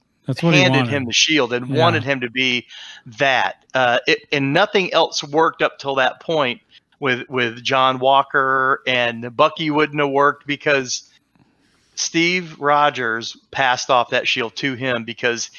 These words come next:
Speaker 2: he knew that he had the qualities
Speaker 1: Bucky was on
Speaker 2: of
Speaker 1: his
Speaker 2: the
Speaker 1: own
Speaker 2: per-
Speaker 1: redemption arc anyway, so
Speaker 2: Yes,
Speaker 1: he's,
Speaker 2: exactly,
Speaker 1: yeah.
Speaker 2: exactly. Yeah,
Speaker 1: He's
Speaker 2: and
Speaker 1: on
Speaker 2: so
Speaker 1: another gig.
Speaker 2: Yeah, but, but Captain America, or, you know, Steve Rogers knew that,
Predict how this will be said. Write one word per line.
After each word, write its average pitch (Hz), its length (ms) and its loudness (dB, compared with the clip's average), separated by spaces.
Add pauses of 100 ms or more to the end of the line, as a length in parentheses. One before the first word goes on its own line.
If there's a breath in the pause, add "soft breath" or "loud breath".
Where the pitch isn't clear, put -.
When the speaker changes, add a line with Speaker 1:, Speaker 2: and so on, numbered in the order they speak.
(120)
Speaker 2:
he 196 240 0
knew 165 220 2
that 120 160 -4
he 147 160 -4
had 135 160 0
the 120 60 -8
qualities 123 640 0
Speaker 1:
Bucky 196 260 -2
was 160 180 -8
on 151 100 -4
Speaker 2:
of 147 80 0
Speaker 1:
his 131 60 -10
Speaker 2:
the 127 60 -4
Speaker 1:
own 139 100 -6
Speaker 2:
per- 147 120 4
Speaker 1:
redemption 123 420 -6
arc 113 260 -10
anyway, 110 400 -10
so 123 300 -12
Speaker 2:
Yes, 135 220 2
Speaker 1:
he's, 123 80 -2
Speaker 2:
exactly, 123 420 -2
Speaker 1:
yeah. 117 100 -8
Speaker 2:
exactly. 120 600 -4 (260)
Yeah, 127 180 0
Speaker 1:
He's 175 120 4
Speaker 2:
and 175 100 4
Speaker 1:
on 175 80 2
Speaker 2:
so 185 140 6
Speaker 1:
another 147 180 0
gig. 123 420 -8 (540)
Speaker 2:
Yeah, 139 240 0 (240 loud breath)
but, 208 420 4 (300)
but 143 340 0 (440)
Captain 156 380 -4
America, 147 600 -4
or, 135 260 -2
you 135 140 -6
know, 127 240 -2 (160)
Steve 165 300 -4
Rogers 127 480 0
knew 180 460 0 (420 loud breath)
that, 139 280 2